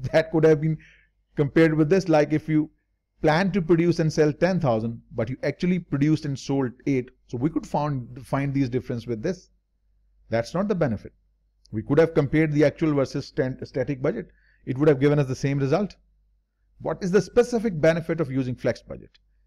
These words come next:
Standards can easily be changed to adjust changing circumstances. That is a ridiculous response. We just don't change standards with the changing circumstances, and for that purpose we use flexible budget. Not correct.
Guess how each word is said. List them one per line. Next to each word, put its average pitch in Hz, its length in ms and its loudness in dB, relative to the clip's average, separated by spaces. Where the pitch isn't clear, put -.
Standards 185 440 2
can 202 220 2
easily 196 300 0
be 208 120 2
changed 175 640 0
to 175 100 4
adjust 147 360 2
changing 139 300 -2
circumstances. 117 400 -4
That 127 240 0
is 123 100 -6
a 113 80 0
ridiculous 127 640 -2
response. - 420 -10
We 131 140 -2
just 160 220 -2
don't 165 240 0
change 156 300 0
standards 143 640 -2
with 123 100 -4
the 131 60 0
changing 147 360 -2
circumstances, 131 720 -4
and 127 160 -4
for 127 100 -2
that 147 260 2
purpose 151 320 2
we 143 140 0
use 139 280 0
flexible 139 460 -4
budget. 127 240 -6
Not 120 220 -8
correct. - 380 -2